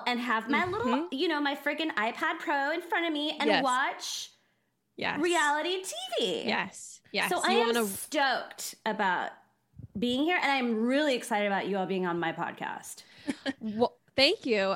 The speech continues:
Speaker 3: We're super excited to come on, and I just wanna validate you, Michelle, and tell you that w-, watching rich people go on their phones is self-care. And it
Speaker 1: Right.
Speaker 3: is,
Speaker 2: Mm-hmm.
Speaker 3: you know, for a modern woman, it is extremely soothing. So
Speaker 2: It
Speaker 1: Thank
Speaker 2: is.
Speaker 1: you.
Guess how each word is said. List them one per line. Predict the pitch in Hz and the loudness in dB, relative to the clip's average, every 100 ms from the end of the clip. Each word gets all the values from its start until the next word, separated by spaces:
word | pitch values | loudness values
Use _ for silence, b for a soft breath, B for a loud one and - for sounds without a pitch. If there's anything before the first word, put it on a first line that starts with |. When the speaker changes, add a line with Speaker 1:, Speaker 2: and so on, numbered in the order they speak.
| 233 | 2
Speaker 3:
We're | 247 302 | 4 2
super | - - 330 | 0 0 0
excited | 339 269 233 | 0 0 0
to | 226 | -2
come | - 208 | -4 -2
on, | 185 185 190 | -2 -2 -2
and | 214 | 0
I | 226 | -2
just | 277 403 | -2 -2
wanna | 392 | -2
validate | 190 175 196 220 226 | 2 2 2 2 0
you, | 233 240 240 247 254 - _ - | 2 2 4 2 -2 -8 _ -4
Michelle, | 254 247 240 | 2 2 2
and | 226 | 0
tell | 214 | 0
you | 220 220 | 2 4
that | 202 | 2
w-, | 175 - - | 0 -8 -6
watching | 196 208 - 294 269 | 0 0 0 -4 -2
rich | 208 208 - | -2 -2 -4
people | 226 220 226 233 240 - - | -4 0 2 2 -2 -6 -2
go | 208 202 | 2 2
on | 196 | 2
their | 196 | -2
phones | - 139 165 214 233 - - | -4 -6 -4 -4 -4 -6 0
is | 254 247 240 - | 6 8 6 2
self-care. | 180 180 - 269 269 302 320 b b 294 | -2 -2 -6 -6 -4 -6 -10 b b -2
And | 269 233 | 2 2
it | 226 | 2
Speaker 1:
Right. | 226 | 2
Speaker 3:
is, | 226 233 240 190 | 2 2 0 -2
Speaker 2:
Mm-hmm. | 202 202 214 _ | -4 -4 -6 _
Speaker 3:
you | 240 240 | 0 0
know, | |
for | 233 262 | 2 2
a | |
modern | 226 208 233 240 | 4 2 2 0
woman, | 208 202 233 | 0 0 0
it | 233 208 | 2 0
is | 202 | -2
extremely | 190 - 214 202 202 | -4 -4 -4 -2 -2
soothing. | 190 196 180 - - 208 | -2 -2 -2 -6 -8 -10
So | - 220 196 202 | -6 -4 -2 0
Speaker 2:
It | 214 | 2
Speaker 1:
Thank | 170 151 - | 4 2 -2
Speaker 2:
is. | |
Speaker 1:
you. | 480 453 339 233 208 | 2 2 4 2 0